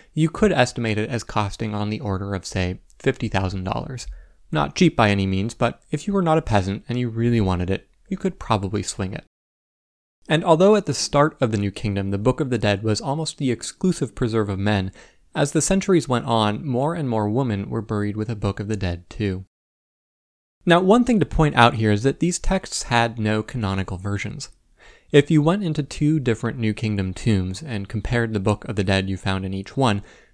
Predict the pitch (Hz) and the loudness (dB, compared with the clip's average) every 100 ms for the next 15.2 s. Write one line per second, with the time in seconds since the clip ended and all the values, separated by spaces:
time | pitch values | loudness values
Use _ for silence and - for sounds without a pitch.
0 | _ 165 170 - 208 190 165 151 131 113 | _ 2 4 4 0 0 2 4 4 4
1 | 120 113 - 120 104 117 139 113 101 - | 2 0 -2 -2 -2 0 0 0 -4 -6
2 | - 95 92 - 92 - _ _ - 156 | -4 -2 -2 -2 -4 -4 _ _ -4 0
3 | 170 170 151 135 104 104 95 92 90 87 | 0 0 0 0 0 0 -2 -2 -4 -2
4 | 104 101 104 110 _ _ _ _ - - | -2 -4 -8 -12 _ _ _ _ -20 -8
5 | - 185 190 175 160 135 127 - 110 117 | 2 4 6 6 6 4 0 -2 0 0
6 | - 104 95 117 110 113 110 98 95 98 | 2 0 -2 -2 -2 -2 -2 0 0 -2
7 | 95 - _ - - 214 - 196 160 147 | -6 -14 _ -4 2 2 2 0 0 2
8 | 117 110 113 - 113 - 117 104 98 101 | 2 0 -2 0 0 -2 -4 -2 -2 -6
9 | - - 104 107 - - - - 113 101 | -8 -6 -6 -6 -8 -10 -12 -10 -8 -6
10 | 98 - 120 120 - _ _ _ _ _ | -6 -8 -6 -8 -10 _ _ _ _ _
11 | _ - 120 - _ - 156 185 202 196 | _ 4 6 4 _ 0 2 6 4 4
12 | 135 135 127 127 120 113 107 92 98 101 | 2 4 4 2 2 2 2 0 -2 -4
13 | 95 98 98 92 - 107 101 98 95 101 | -4 -4 -6 -8 -4 -4 -2 -4 -2 -4
14 | - 95 92 92 87 - 123 107 117 98 | -4 -4 -2 -2 -4 -2 2 2 0 -4
15 | - | -6